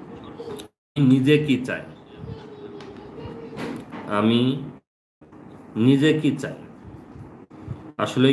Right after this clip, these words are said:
কি আমি একজন ইউটিউবার হতে চাই, আসলে কি আমি YouTube থেকে ইনকাম করতে চাই? আগে নিজের বিবেককে প্রশ্ন করবেন। আপনি যখন মনে করবেন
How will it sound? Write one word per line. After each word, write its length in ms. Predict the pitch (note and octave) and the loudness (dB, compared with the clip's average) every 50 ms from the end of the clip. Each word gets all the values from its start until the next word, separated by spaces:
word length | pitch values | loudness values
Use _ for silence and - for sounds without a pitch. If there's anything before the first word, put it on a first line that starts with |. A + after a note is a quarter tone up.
| C3+ - | 4 2
কি 100 | - D3 C3+ B2 | 2 2 2 4
আমি 120 | A#2+ A#2+ B2 A#2+ | 4 2 2 2
একজন 220 | A2+ A#2 B2+ B2+ A#2+ A2+ | 0 2 2 2 4 4
ইউটিউবার 360 | A#2+ A#2+ A#2+ C#3 C3+ C#3+ C3+ C3 | 2 2 2 2 4 4 4 2
হতে 180 | C3+ B2+ C3 D3 C#3+ - | 2 0 0 -2 -2 -2
চাই, 160 | - D#3+ C3+ - - - - - - - - - - - - - - - - - - - - - - - - - - - - - - - - - - - - - - - - - B2 | -2 -4 -4 -6 -8 -14 -16 -20 -20 -20 -20 -20 -20 -20 -20 -20 -20 -20 -20 -20 -18 -18 -18 -18 -18 -18 -20 -20 -18 -18 -18 -18 -16 -16 -16 -18 -18 -18 -18 -18 -16 -8 -2 0 2
আসলে 240 | B2 - D3 C#3 D3 C3+ C#3 | 4 6 6 6 6 6 6
কি 60 | D3+ C#3+ C#3 | 4 4 6
আমি 120 | C#3+ D3 C#3+ B2 B2 | 6 4 6 6 6
YouTube 340 | B2+ B2+ B2+ - C#3+ B2+ - - | 4 4 4 2 -2 -2 -2 -2
থেকে 160 | D3 C#3+ D3 C#3+ C3+ A#2 | -2 0 2 2 2 2
ইনকাম 280 | A2+ A#2+ A#2 B2+ C#3 C#3 C#3 C#3+ | 0 0 0 0 0 0 0 -2
করতে 220 | D3+ D3 - E3 D3 - - | -2 -2 -2 -4 -4 -2 0
চাই? 200 | D#3 D3 B2 F2+ - - - - - - - - - - - - - - - - - - - - - - - - | 0 0 0 0 -4 -8 -12 -14 -16 -16 -18 -18 -18 -18 -16 -16 -16 -16 -16 -16 -16 -18 -18 -16 -18 -16 -6 -2
আগে 180 | B2 B2+ C3 C#3+ | 2 4 6 8
নিজের 340 | C#3+ D3 D3+ D3 D3 E3 D#3 D3 B2+ | 8 8 8 6 6 6 4 4 2
বিবেককে 420 | B2 C3 B2+ C#3 D3 D3 - - D3 C#3 - | 4 4 4 4 4 2 2 2 0 0 0
প্রশ্ন 240 | C#3+ B2 B2+ - - C#3 B2+ | -2 -4 -4 -4 -4 -4 -2
করবেন। 260 | B2+ G#2 F2 E2+ E2 D#2 - - - - - - | -2 -2 -2 -4 -6 -8 -10 -12 -14 -12 -8 -8
আপনি 180 | G#2 G2+ A2+ B2 A#2+ A#2+ | -6 -4 -2 -2 0 2
যখন 200 | C3 B2+ C#3 C#3 B2+ G#2+ | 2 2 2 2 2 4
মনে 160 | G#2 A2 B2 C3 B2+ | 4 4 4 4 4
করবেন 260 | C3+ A#2+ A2 F#2+ F2+ | 2 0 0 0 -2